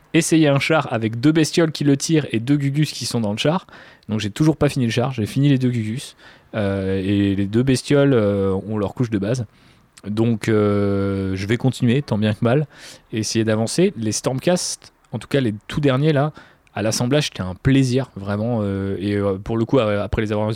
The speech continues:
assemblés juste après des machines démons, des Space Marines du chaos, pour rester dans le thème, t'es en mode, tu montes le char, on te dit, alors là, c'est sous assemblage, mais regarde, ça se clipsera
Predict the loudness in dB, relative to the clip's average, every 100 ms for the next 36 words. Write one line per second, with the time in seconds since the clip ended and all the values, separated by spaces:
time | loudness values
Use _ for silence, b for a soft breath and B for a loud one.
0 | -6 -8 -4 -2 -2 -4 -4 -4 -2 -2
1 | -2 -2 0 2 0 -2 B B B -4
2 | -2 -2 0 0 0 2 2 2 0 -6
3 | -4 -2 0 0 0 -2 B B B -4
4 | 0 -2 -2 -2 -2 2 2 4 2 2
5 | 0 -2 0 0 2 0 0 -6 -8 -6
6 | -4 0 2 2 -2 B B -2 0 2
7 | 0 -2 -4 -2 -4 -2 -4